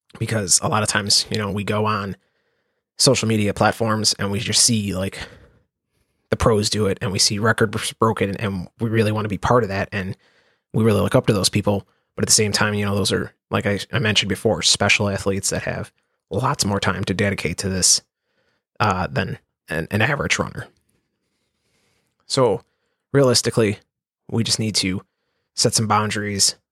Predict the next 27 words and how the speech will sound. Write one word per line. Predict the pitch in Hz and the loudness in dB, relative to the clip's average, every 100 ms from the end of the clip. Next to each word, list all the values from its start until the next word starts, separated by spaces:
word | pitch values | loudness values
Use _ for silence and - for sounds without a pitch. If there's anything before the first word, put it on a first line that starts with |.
| _ | _
find | 117 113 | -2 0
a | 98 | -2
balance | 107 107 92 95 - | -2 -2 -2 0 0
to | - - 101 | -2 -4 -4
get | 98 - | -4 -4
rid | 107 | -4
of | 101 | -4
this | 95 - - - _ _ _ - | 0 2 2 -2 _ _ _ -6
obsession | - - 107 - 98 | 0 2 4 0 -2
that | - | -6
we | 98 | -6
may | 101 95 101 _ | -4 -6 -8 _
be | 110 | -4
entering | 98 95 95 104 | -2 -2 -4 -4
into | 107 - 95 92 - _ _ _ | -4 -4 -4 -6 -10 _ _ _
with | 117 - | -2 2
the | 107 | 2
running. | 95 90 87 - | 0 -4 -8 -6
And | 92 | 0
I | 101 | 2
have | 104 | 2
found | - 107 | 2 0
myself | 101 - 98 | 2 2 0
totally | - 110 101 | 0 0 0
guilty | 98 98 - | -2 -2 -2
of | 101 | -2
this. | 98 98 - | 0 2 2